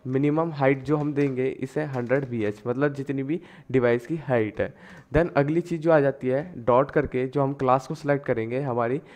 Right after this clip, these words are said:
वो होती है नेविगेशन बार। इसे कॉपी करना है सिंपल, कॉपी करने के बाद पेस्ट। यहाँ पर जो हम, अ, पोजीशन फिक्स्ड करेंगे, top will be zero and left will be zero, width will be sixty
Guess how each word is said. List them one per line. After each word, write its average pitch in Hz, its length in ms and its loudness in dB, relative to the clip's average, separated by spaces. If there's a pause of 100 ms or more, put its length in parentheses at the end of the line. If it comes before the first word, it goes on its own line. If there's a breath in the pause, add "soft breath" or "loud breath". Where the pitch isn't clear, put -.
(180 loud breath)
वो 131 80 4
होती 127 220 0
है 165 60 4
नेविगेशन 131 600 0
बार। 110 240 -2
इसे 127 220 -6
कॉपी 147 340 -2
करना 131 260 0
है 131 60 0
सिंपल, 131 360 -4
कॉपी 139 360 0
करने 156 220 0
के 151 60 -4
बाद 151 160 0
पेस्ट। 110 460 -2 (420 loud breath)
यहाँ 131 140 6
पर 160 280 -2 (280 loud breath)
जो 135 120 2
हम, 151 100 4
अ, 143 60 -8 (680)
पोजीशन 139 380 0
फिक्स्ड 151 480 -2
करेंगे, 120 500 -2 (300)
top 135 200 4
will 135 180 0
be 143 180 -2 (380)
zero 127 320 0 (480 loud breath)
and 123 200 0 (100)
left 127 640 -2 (260)
will 127 220 -2
be 139 120 -4 (260)
zero, 120 320 -2 (440)
width 147 280 2
will 131 340 -2
be 143 240 -4
sixty 151 340 -4